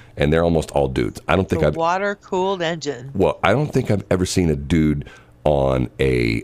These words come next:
Speaker 1: uh, or a dudette on a B M W, and they always have, like, a guy passed me last night in the interstate. He's got the big boxes. They don't have the bags. They have the boxes in back. You know what I'm talking about?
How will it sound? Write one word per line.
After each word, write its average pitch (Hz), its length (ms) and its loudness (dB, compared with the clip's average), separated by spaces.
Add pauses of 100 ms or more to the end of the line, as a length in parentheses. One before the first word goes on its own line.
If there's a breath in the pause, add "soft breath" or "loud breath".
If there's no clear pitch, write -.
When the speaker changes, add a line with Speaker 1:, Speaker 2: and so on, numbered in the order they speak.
(100)
Speaker 1:
uh, 55 260 -2
or 64 100 0
a - 100 -2
dudette 69 500 0
on 64 160 0
a 60 60 -2
B 67 180 0
M 62 80 0
W, 57 480 -4
and 85 140 2
they 87 100 2
always 98 400 2
have, 73 220 2
like, 71 180 -2
a 76 60 0
guy 73 160 2
passed 73 280 0
me 82 60 2
last 73 240 2
night 71 120 2
in 65 40 -2
the 65 80 0
interstate. 64 360 -2
He's - 160 -6
got - 240 -2
the - 40 -2
big 80 320 -2
boxes. 78 540 0
They 90 100 2
don't 98 80 2
have 90 160 0
the 78 80 0
bags. 73 460 0
They 85 60 4
have 82 100 2
the 73 80 -2
boxes 80 520 0
in 82 120 2
back. 80 280 0
You 85 60 0
know 85 60 2
what 85 100 0
I'm 85 60 4
talking 82 160 0
about? 78 180 0